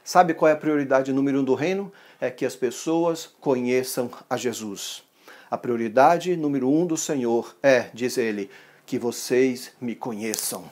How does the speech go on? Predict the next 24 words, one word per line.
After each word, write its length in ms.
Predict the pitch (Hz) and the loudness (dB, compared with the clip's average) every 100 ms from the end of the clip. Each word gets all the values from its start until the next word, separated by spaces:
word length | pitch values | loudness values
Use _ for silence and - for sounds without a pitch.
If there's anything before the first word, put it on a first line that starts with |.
| - - | -16 -6
É 80 | |
o 60 | 147 | -4
que 100 | 143 | -4
o 60 | 131 | -6
Senhor 300 | 135 127 120 | -4 -4 -4
fala 360 | - 104 107 | -4 -4 -4
a 20 | |
você 340 | 95 98 - 95 | -8 -10 -8 -8
hoje. 380 | 95 90 - - _ - - - | -8 -10 -14 -16 _ -20 -20 -6
Que 100 | 147 | -4
você 340 | 147 - 139 | -4 -2 -2
venha 300 | 113 120 110 | -2 -6 -8
conhecê-lo. 720 | - 107 98 - 107 90 95 _ - - - | -10 -10 -8 -10 -10 -12 -14 _ -18 -8 -6
Não 120 | 151 | -4
importa 500 | 143 - 139 143 143 | -4 0 4 4 2
se 160 | 127 131 | -4 -2
nós 220 | 131 117 | -2 0
vamos, 420 | 135 135 123 - - - - | 0 2 0 -4 -16 -20 -6
eh, 480 | 139 135 131 123 120 143 | 4 6 6 4 0 0
enviar, 720 | 131 120 127 135 139 117 - - - | -2 0 4 6 6 4 -6 -20 -6
eh, 540 | 131 127 120 117 117 - - | 0 2 2 2 0 -8 -2
pregações 880 | 127 120 - - 156 165 165 151 | 0 0 -2 2 4 4 0 -2
via 200 | 123 139 | -4 -4
internet, 880 | 131 135 120 131 156 165 160 - 151 | -4 0 0 2 4 4 2 0 -2